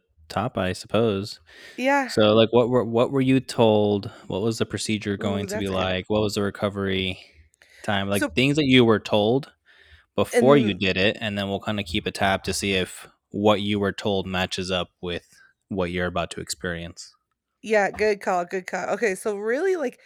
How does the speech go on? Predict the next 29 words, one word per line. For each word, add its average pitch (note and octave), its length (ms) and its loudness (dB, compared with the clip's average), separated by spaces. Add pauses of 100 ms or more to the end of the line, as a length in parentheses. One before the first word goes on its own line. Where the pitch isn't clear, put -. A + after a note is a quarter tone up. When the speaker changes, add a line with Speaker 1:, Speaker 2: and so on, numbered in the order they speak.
(280)
Speaker 2:
it A#3+ 80 4
was A#3+ 240 4
just A3+ 160 -10
like, G3 260 -4
"Oh, A3+ 240 4
I A3+ 80 4
could A3+ 240 -6
do G#3 160 -10
this G3 220 -6
in-house A3 580 -4
if F#3+ 80 -18
I G3+ 100 -2
wanted G3+ 320 -6
to, G#3 260 -4
but, F#3 200 -4
you F#3 140 -10
know, F3+ 100 -6
insurance F#3 560 -6
won't - 260 -16
cover G#3 300 -6
it G#3 100 -2
in G3 200 -8
office, G3 380 -10
so G3 80 -8
it E3+ 100 -12
needs F3+ 180 -12
to F#3+ 60 -20
be F#3+ 100 -16
done F#3 220 -12